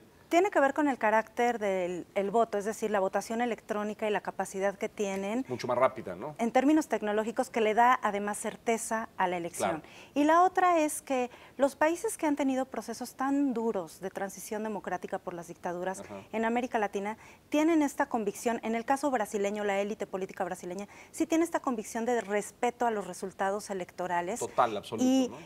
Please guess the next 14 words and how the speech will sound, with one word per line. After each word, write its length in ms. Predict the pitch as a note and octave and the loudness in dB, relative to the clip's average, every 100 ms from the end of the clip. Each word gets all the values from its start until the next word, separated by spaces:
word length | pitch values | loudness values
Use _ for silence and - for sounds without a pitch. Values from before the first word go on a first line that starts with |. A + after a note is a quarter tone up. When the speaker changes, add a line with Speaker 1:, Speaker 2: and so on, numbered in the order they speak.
| - | -20
Speaker 1:
fue 480 | - D4+ D4+ D#4+ D#4 - - - | 0 6 8 8 6 -2 -20 -8
una 300 | - C4+ C#4+ | 0 4 6
muy 240 | C#4 C4+ D4 | 8 8 6
buena 500 | C4 C#4 C#4 C4 B3 | 6 6 6 4 2
noticia 960 | A#3 G#3+ - C4+ - - A#3 A3+ B3+ C4+ - | 0 -4 -2 -2 -2 0 2 2 0 -4 -8
y, 100 | G#3 | -8
pues, 180 | - - | -8 -4
sorpresa 460 | G3 F#3+ B3 A#3+ | -2 0 0 0
para 220 | - F3 | -2 -2
todos 500 | F3 A3+ G3+ G3+ B3+ - - - | 0 0 2 0 -4 -14 -20 -4
ver 280 | G#3+ B3 B3+ | 4 4 4
cómo 480 | B3 A#3+ A#3+ A#3+ - - - - - - | 2 2 2 0 -4 -16 -20 -20 -16 0
el 240 | G3 G3 | 2 4
opositor 760 | F#3 - G3+ G#3+ - A3 A3 | 2 0 -6 -6 2 4 2